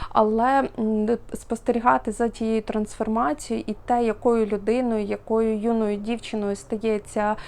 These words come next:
дитина в умовах концтабору, це справжня історія дорослішання, дуже стиснута в рамках, але в тих умовах, в яких вона опиняється, це феноменальна історія дорослішання,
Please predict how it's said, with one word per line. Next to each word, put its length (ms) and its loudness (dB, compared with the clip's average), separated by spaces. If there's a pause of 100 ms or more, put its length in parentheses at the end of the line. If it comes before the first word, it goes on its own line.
(200)
дитина 460 4
в 140 -4
умовах 400 0
концтабору, 760 2
це 420 0
справжня 540 0
історія 540 0
дорослішання, 840 -2 (300)
дуже 340 0
стиснута 580 0
в 80 -2
рамках, 540 0
але 240 4
в 100 -4
тих 240 0
умовах, 420 0
в 20 -10
яких 320 -6
вона 180 0
опиняється, 600 -2
це 180 -4
феноменальна 720 0
історія 480 -4
дорослішання, 800 -2